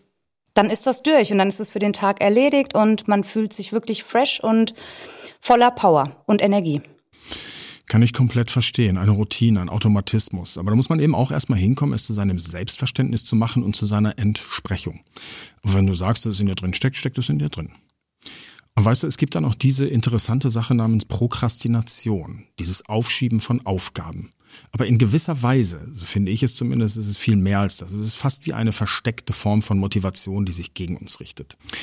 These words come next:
Speaker 2: Kennen wir ja alle irgendwie. Und Prokrastination trifft ja immer oder tritt immer dann auf, wenn wir Aufgaben vor uns herschieben, die wir irgendwie erledigen sollten. Aber aus irgendwelchen Gründen zögern wir es hinaus. Und das Ganze wird gefährlich, wenn wir uns vor Augen führen,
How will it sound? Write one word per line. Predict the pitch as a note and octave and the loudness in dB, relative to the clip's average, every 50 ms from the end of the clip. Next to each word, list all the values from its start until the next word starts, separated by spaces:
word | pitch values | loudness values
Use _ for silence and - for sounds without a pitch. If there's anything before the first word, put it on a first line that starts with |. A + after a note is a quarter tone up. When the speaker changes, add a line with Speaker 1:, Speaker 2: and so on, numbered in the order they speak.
| - - - | -12 -8 0
Speaker 2:
Kennen | - A2 A2+ A#2 | 4 6 6 6
wir | A2+ | 6
ja | G#2+ G#2 - | 4 2 -2
alle | - E2+ F#2+ | -4 -4 -4
irgendwie. | F#2 D2 E2+ F#2+ A2 G#2+ - - F2+ | -4 -4 -6 -8 -8 -8 -8 -6 -4
Und | F2 F#2+ | -4 -4
Prokrastination | - - A2+ A2+ - C3+ - - C#3+ A#2 A2 - - A#2+ B2 C#3 | -2 -2 -2 0 0 0 0 2 2 0 0 0 -2 -2 -2 -2
trifft | C3 - B2 A2+ - | -2 -2 -4 -4 -2
ja | C3 G#2+ | -2 0
immer | G2+ A2 G#2+ G2+ G2+ - - - - - | 2 2 2 2 0 -2 -6 -10 -6 -4
oder | A2 G#2+ G2+ | -2 -2 -2
tritt | G#2 - C3+ B2+ | 0 0 0 0
immer | - B2+ A#2+ A#2+ A2+ | 4 4 4 4 4
dann | F#2+ G2 A2 C#3 D3 | 4 4 4 4 4
auf, | D3 - C3+ C3+ D3+ C#3 - C3 | 2 2 2 2 2 2 2 2
wenn | B2 A#2+ | 2 2
wir | B2+ G2+ | 2 0
Aufgaben | D#2 A#2+ A2 - - A2 G#2+ G#2 | -2 -2 -2 0 0 0 0 0
vor | - - G2 | 0 0 -2
uns | F#2+ - - | -2 -2 -2
herschieben, | F#2+ G2 G2 - - - D#2+ E2+ F2+ | -2 -2 -2 -2 -4 -4 -6 -6 -2
die | G2+ | 0
wir | G2+ A#2 - | 0 0 2
irgendwie | G#2 A#2+ B2 A2 C3+ | 2 2 2 2 0
erledigen | A2 F#2+ G2 G#2+ A#2+ B2+ B2 G#2 | 0 2 2 2 4 4 2 2
sollten. | G2 A2 A2 F#2 - G#2+ G#2+ - - - - - - - - - | 2 0 -2 0 0 0 0 -2 -6 -12 -16 -14 -14 -16 -16 -2
Aber | - B2+ D3 F2 | 0 2 2 2
aus | A#2 C3 - - - | 2 0 0 -2 -2
irgendwelchen | - G3 D#3 E3+ E3+ C3 - C#3 C3 - B2+ | 0 0 0 2 0 0 0 -2 0 0 -2
Gründen | A2+ G#2+ A2+ D3 - D3+ A2+ | 0 2 2 2 2 0 -2
zögern | - - A2 A2 A2 G#2+ G2+ | -2 -2 -2 0 0 2 2
wir | F#2+ G2+ F#2+ | 2 2 0
es | F#2 - | -2 -2
hinaus. | - F2+ F2 F2 - - - - | -4 -4 -4 -4 -6 -6 -8 -8
Und | - G2+ G2 | -6 -4 -4
das | G2+ - | -2 -2
Ganze | - A2+ C3+ C3+ - C#3 | 0 0 0 0 0 0
wird | C3 B2 A2+ - | -2 -2 -2 -4
gefährlich, | A2+ - - G#2+ G#2 B2 E3 D#3+ - - | -4 -2 0 0 0 0 0 0 0 0
wenn | B2 B2+ | 0 0
wir | B2 | 0
uns | A2 G#2+ | 0 -2
vor | - A2+ F2 | -2 -2 -2
Augen | F2 F#2+ G#2+ A#2+ | -2 -2 -2 -2
führen, | A#2 - C#3 C#3+ C#3+ C#3 | -2 0 0 0 0 -2